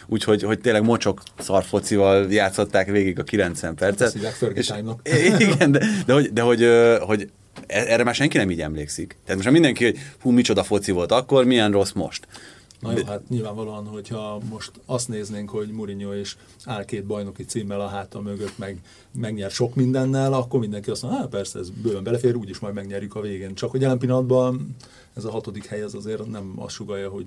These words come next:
Speaker 2: mondjuk idén bármibe beleszólásuk lesz.
Speaker 1: Egyébként, ö, pont beszélgettem egy, egy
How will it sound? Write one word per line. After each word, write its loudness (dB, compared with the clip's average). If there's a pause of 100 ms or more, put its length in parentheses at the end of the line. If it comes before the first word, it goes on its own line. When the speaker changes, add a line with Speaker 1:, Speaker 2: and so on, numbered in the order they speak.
Speaker 2:
mondjuk -14
idén -10 (500)
bármibe -4
beleszólásuk -8
lesz. -12 (100)
Speaker 1:
Egyébként, 0
ö, 6 (320)
pont 0
beszélgettem -2
egy, -8
egy -10